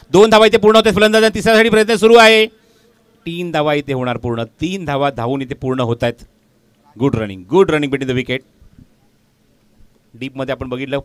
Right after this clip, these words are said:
पाथर्डीचा राज पाटीलने अप्रतिम क्षेत्ररक्षण दाखवलं. बघू शकता ॲक्शन रिप्लेमध्ये, अप्रतिम एफर्ट, अप्रतिम एफर्ट. चेंडू आतमध्ये ढकलला, नंतर तो बाहेर गेला, पण तोपर्यंत फलंदाजांकडे खूप वाव होता,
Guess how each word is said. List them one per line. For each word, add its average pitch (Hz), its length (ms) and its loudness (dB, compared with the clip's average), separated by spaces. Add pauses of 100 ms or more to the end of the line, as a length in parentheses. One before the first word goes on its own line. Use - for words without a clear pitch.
पाथर्डीचा 127 420 -8
राज 117 200 -8
पाटीलने 127 260 -8
अप्रतिम 131 280 -8
क्षेत्ररक्षण 135 400 -10
दाखवलं. 127 280 -6
बघू 123 160 -4
शकता 131 340 -6 (300)
ॲक्शन 147 380 -6
रिप्लेमध्ये, 139 560 -2
अप्रतिम 131 480 -6
एफर्ट, 120 240 -6
अप्रतिम 151 400 -2
एफर्ट. 131 280 -2 (1700)
चेंडू 123 240 -8
आतमध्ये 131 300 -6
ढकलला, 135 260 -6
नंतर 120 360 -4
तो 151 60 0
बाहेर 131 200 -2
गेला, 131 220 -4
पण 127 240 -8
तोपर्यंत 131 380 -8
फलंदाजांकडे 131 680 -6 (420)
खूप 190 280 -10
वाव 156 180 2
होता, 147 200 2